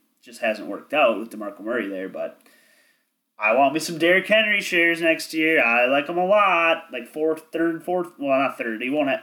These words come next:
you won't have to get him in the third. But if DeMarco Murray's not there, he might go way up the draft boards.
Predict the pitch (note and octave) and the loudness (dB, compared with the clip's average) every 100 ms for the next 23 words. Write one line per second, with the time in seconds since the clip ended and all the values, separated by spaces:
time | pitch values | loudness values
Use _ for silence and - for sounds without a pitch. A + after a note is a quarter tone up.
0 | - C3+ C#3+ C3 A#2 A2+ A2+ G#2 F#2+ - | -8 -4 -2 -2 -6 -10 -10 -10 -14 -14
1 | A2+ G#2+ A#2 D3 - C#3+ C#3+ C3+ C3+ C#3 | -12 -6 0 0 2 0 0 0 -2 -2
2 | A#2+ A#2 A2 - A2+ A2 A#2 A#2 A2+ A2+ | -2 -6 -8 -8 -10 -6 -6 -4 -6 -10
3 | G#2+ G#2 A2+ A#2+ A#2 G#2 G2 G2+ G#2+ G#2 | -14 -12 -6 -2 0 -2 -4 -10 -8 -8
4 | - F#2 F2 F#2+ - | -8 -12 -12 -12 -16